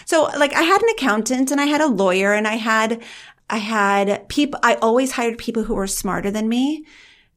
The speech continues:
So I hired people with psychology degrees, education degrees. Like, I always surrounded myself with people who were way smarter than me, but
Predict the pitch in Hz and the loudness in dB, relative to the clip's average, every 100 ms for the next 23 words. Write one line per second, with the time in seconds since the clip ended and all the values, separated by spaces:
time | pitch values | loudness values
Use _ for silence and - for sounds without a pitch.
0 | _ 214 240 220 - 202 202 - 220 214 | _ -4 0 0 2 0 -2 0 0 0
1 | 214 - 233 226 208 202 190 196 - - | -2 -2 -4 -2 -2 0 -2 -2 -6 -4
2 | 208 220 208 202 208 208 208 202 202 208 | -2 0 0 0 -2 -2 -2 -2 0 -2
3 | 196 196 190 196 202 196 196 185 190 185 | -4 -6 -6 -4 -4 -4 -4 -4 -2 -2
4 | - - 185 - 240 269 269 240 - 254 | -4 -4 -4 0 0 2 0 -2 -2 -4
5 | 208 180 190 190 202 226 240 240 - 269 | -4 -2 0 0 0 0 -2 -4 -2 -2
6 | 285 285 226 214 - - 220 214 196 226 | -2 -2 -4 -4 -12 -4 -4 -2 -4 -2
7 | 196 185 180 185 180 - - 180 - 226 | -2 -2 -4 -4 -4 -6 -6 -6 -4 0
8 | 262 277 294 277 226 - | 2 2 0 0 -2 -4